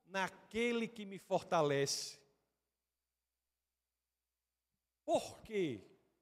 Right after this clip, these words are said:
meus amados? Às vezes é uma coisa simples, a gente tem que rebater. Por quê? Por que Cristo é o centro de tudo? Por que o verdadeiro louvor, a verdadeira pregação,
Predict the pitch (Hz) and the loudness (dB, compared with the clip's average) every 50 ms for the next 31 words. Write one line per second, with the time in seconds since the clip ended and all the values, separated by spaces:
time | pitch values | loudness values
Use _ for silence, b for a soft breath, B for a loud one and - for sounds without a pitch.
0 | _ _ _ 135 135 127 151 143 135 131 123 110 101 92 - - - - _ _ | _ _ _ -2 0 2 2 2 2 0 0 -2 -2 -4 -6 -10 -18 -20 _ _
1 | _ _ _ _ _ _ _ _ _ _ _ - 151 156 170 214 185 214 214 202 | _ _ _ _ _ _ _ _ _ _ _ -8 -4 -2 -2 -2 0 0 -2 -2
2 | - 220 220 214 180 202 180 - - - 214 226 214 208 196 190 196 208 - - | 0 0 0 0 2 0 0 0 -2 -4 -6 -8 -4 -2 -2 -2 -4 -6 -10 -8
3 | 202 202 - 196 175 190 190 175 190 185 180 180 - - 156 147 143 _ _ _ | -8 -8 -6 -4 -2 -2 0 0 0 0 0 0 -4 -10 -12 -12 -14 _ _ _
4 | _ - 370 349 254 - - - - - 190 170 156 127 104 - - _ _ _ | _ 4 6 6 6 4 0 -14 -12 -6 -4 -2 -2 -2 -4 -8 -14 _ _ _
5 | _ _ _ _ _ _ _ _ _ _ _ _ - 285 - - - 285 - - | _ _ _ _ _ _ _ _ _ _ _ _ -2 -2 0 0 -2 -6 -6 -8
6 | - - 226 233 - - 226 220 196 - - - - 214 202 - 196 202 170 196 | -10 -10 -8 -8 -6 -4 -4 -4 -2 -4 -6 -6 -4 -6 -6 -6 -8 -12 -12 -14
7 | 190 - _ - 196 185 156 120 - - - - - _ _ _ _ _ _ _ | -16 -12 _ -2 -2 0 0 -2 -4 -10 -20 -20 -20 _ _ _ _ _ _ _
8 | _ _ _ - 285 254 269 - - 277 269 262 262 - - 190 185 226 220 220 | _ _ _ 4 6 6 6 4 0 2 4 4 4 2 0 0 0 2 4 4
9 | 214 190 185 214 208 208 208 208 196 185 - - - - - - - _ _ _ | 2 4 6 6 6 6 6 2 0 0 -4 -8 -14 -20 -20 -20 -20 _ _ _
10 | _ _ 170 196 220 220 214 202 165 135 139 180 190 190 185 175 160 143 131 131 | _ _ 4 8 10 12 12 10 8 4 4 6 8 8 8 8 6 2 0 -6
11 | - - - - 160 160 160 202 196 202 196 185 202 220 214 208 208 - - 214 | -10 -12 -4 -2 0 2 2 2 4 4 4 4 4 4 4 4 4 2 0 0
12 | 220 208 185 214 196 185 - - - - 185 180 180 175 160 143 | 0 2 2 2 2 2 2 -2 -4 -2 -2 0 0 -2 -2 -6